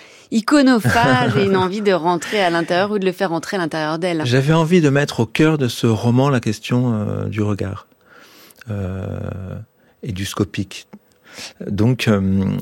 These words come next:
Speaker 2: Sarah fait partie, euh, de, de, de ces personnes pour qui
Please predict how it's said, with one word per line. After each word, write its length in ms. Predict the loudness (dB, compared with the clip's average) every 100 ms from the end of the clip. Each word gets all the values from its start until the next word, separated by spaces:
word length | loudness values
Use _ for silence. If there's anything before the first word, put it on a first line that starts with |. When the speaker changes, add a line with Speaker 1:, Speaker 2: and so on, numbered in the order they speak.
| -6
Speaker 2:
Sarah 420 | -2 -2 0 0
fait 160 | 0 -4
partie, 500 | -4 -4 -2 2 4
euh, 100 | 4
de, 300 | 2 0 0
de, 380 | 0 0 0 -2
de 120 | -4
ces 140 | -4
personnes 340 | -4 -2 0 -2
pour 300 | -2 -6 -4
qui 300 | -2 -2